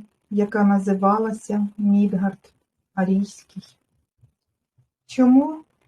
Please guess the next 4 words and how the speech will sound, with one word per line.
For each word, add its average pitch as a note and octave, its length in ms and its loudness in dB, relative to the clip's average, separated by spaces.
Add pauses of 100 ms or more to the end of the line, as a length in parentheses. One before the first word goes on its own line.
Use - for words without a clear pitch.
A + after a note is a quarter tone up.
(120)
Арійський? G#3 880 -4 (760)
Тому B3 300 2
що B3 480 -4 (540)
ключовий A#3+ 840 -2